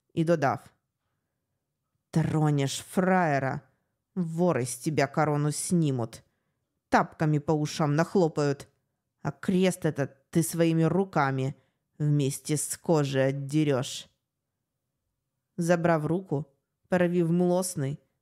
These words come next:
байдужий погляд на пліснявий куток і, тамуючи в голосі біль, прохрипів: «Так мені було велено передать». «Ета всьо». Урка стукнув Льову головою об стіну.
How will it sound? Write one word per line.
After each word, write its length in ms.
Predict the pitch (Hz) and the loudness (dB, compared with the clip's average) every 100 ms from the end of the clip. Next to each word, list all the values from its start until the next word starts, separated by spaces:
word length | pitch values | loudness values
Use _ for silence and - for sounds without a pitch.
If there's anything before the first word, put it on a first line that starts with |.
| _ | _
байдужий 560 | 175 180 185 147 139 143 | 0 2 2 0 0 -2
погляд 460 | - 165 175 135 135 | 0 0 0 -2 -2
на 120 | 139 | -4
пліснявий 600 | 139 147 143 160 147 147 | -2 -4 -2 -2 0 -2
куток 480 | 147 170 131 123 _ _ _ _ _ _ | -2 -2 -4 -4 _ _ _ _ _ _
і, 80 | 175 | -6
тамуючи 600 | 170 170 165 156 147 - | 0 2 2 0 -2 -4
в 60 | 143 | 0
голосі 460 | 151 143 143 - | 0 0 -2 -4
біль, 260 | 151 170 190 - _ _ _ _ | -2 -2 -4 -8 _ _ _ _
прохрипів: 800 | 180 175 175 160 127 120 - - _ _ _ _ _ _ _ _ _ _ _ _ _ _ | -2 0 0 -2 -2 -6 -8 -20 _ _ _ _ _ _ _ _ _ _ _ _ _ _
«Так 300 | 151 131 - | -4 -2 0
мені 220 | 147 143 | 2 2
було 380 | 139 139 135 135 | 0 0 0 -2
велено 580 | 135 147 160 127 117 113 - | -2 -2 0 0 -2 -4 -4
передать». 680 | 139 139 139 127 110 - - _ _ _ _ _ - | -2 0 -2 -2 -4 -6 -18 _ _ _ _ _ -2
«Ета 420 | 135 - - 151 | -2 -2 -4 -4
всьо». 440 | - - - 113 127 - _ _ _ _ _ _ _ _ _ _ _ _ _ _ - | -4 -8 -4 -2 -4 -10 _ _ _ _ _ _ _ _ _ _ _ _ _ _ -2
Урка 320 | 214 214 165 | 0 0 0
стукнув 560 | 147 - 175 - 160 151 | -2 -2 -4 -2 -2 0
Льову 300 | 180 190 139 | 0 0 0
головою 520 | 143 147 147 151 147 | 0 0 0 0 0
об 120 | 143 | -2
стіну. 500 | - - 139 123 110 | -8 -8 -4 -4 -6